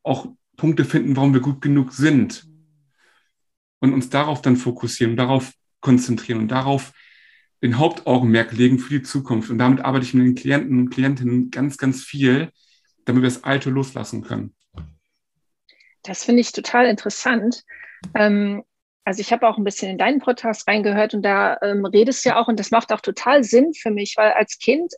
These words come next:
Speaker 2: es ist ja überlebenswichtig, die Aufmerksamkeit
Speaker 1: Mhm.
Speaker 2: seiner Eltern zu erregen. Und wann oder wo ist der Punkt,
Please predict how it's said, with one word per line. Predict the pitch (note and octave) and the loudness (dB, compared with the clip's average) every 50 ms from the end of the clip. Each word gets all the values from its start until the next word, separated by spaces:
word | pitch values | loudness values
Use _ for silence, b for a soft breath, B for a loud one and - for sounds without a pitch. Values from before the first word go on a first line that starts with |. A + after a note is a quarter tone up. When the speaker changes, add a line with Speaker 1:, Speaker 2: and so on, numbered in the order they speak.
| _ _ | _ _
Speaker 2:
es | - A3+ - - | -6 -6 -6 -6
ist | - B3 - - | -10 -6 -2 0
ja | A#3+ G#3+ | 0 0
überlebenswichtig, | - A#3 G3 G#3 F#3 F#3 F#3+ A3 C4+ D#4+ F4 C#4+ A3 - - - F3+ A3 G#3 - - - G#3+ F#3 G3 - - - | 0 0 2 2 2 4 4 2 2 2 2 0 0 0 -2 0 0 0 0 0 -4 -4 -4 -4 -4 -6 -14 -14
die | - G3+ G#3 G#3 - | -6 -2 0 0 2
Aufmerksamkeit | F3 F#3+ G3+ - - F#3+ F#3+ F#3 - - F#3+ F#3+ - - - F#3+ F#3+ F#3+ F3+ - - _ _ _ _ - | 0 -2 -4 -4 -8 -8 -8 -8 -8 -10 -12 -10 -8 -4 0 0 0 0 -2 -6 -12 _ _ _ _ -12
Speaker 1:
Mhm. | A2 G2+ F#2+ F#2+ G#2+ B2 - _ _ _ - | -10 -8 -8 -8 -10 -14 -16 _ _ _ -2
Speaker 2:
seiner | - G#3 F#3+ F#3 F#3 F3 | 0 0 2 2 2 0
Eltern | - F#3+ F#3 F3 - G3 F3+ F3+ | 2 2 0 0 -2 -10 -10 -10
zu | - - - G#3+ G3 F#3+ F3 - - | -12 -10 -6 -4 -4 -4 -4 -4 -4
erregen. | G3+ G3 F3+ G3 G3 F#3 F3+ F#3+ F3 | -4 -4 -2 0 0 0 0 -2 -2
Und | - A3 G#3 G3+ - B B B B B B B B B _ _ _ _ _ - | -4 -4 -4 -4 -6 B B B B B B B B B _ _ _ _ _ -4
wann | A#3 A3 F3 E3+ F#3+ G3+ A#3 C#4+ D#4 D#4+ D4 - _ _ _ _ _ | -4 -2 0 0 2 2 2 0 0 -2 -4 -8 _ _ _ _ _
oder | - - G#3 F#3 F3+ F3 | 0 2 2 2 2 4
wo | G#3 A3 C4 D#4 D#4 | 4 4 6 6 4
ist | - B3 - - | 2 0 0 -4
der | - G3 | -6 -6
Punkt, | - - - - C4 B3 A#3 G#3+ - - - - - | -6 -4 2 4 4 4 4 2 -2 -8 -12 -14 -14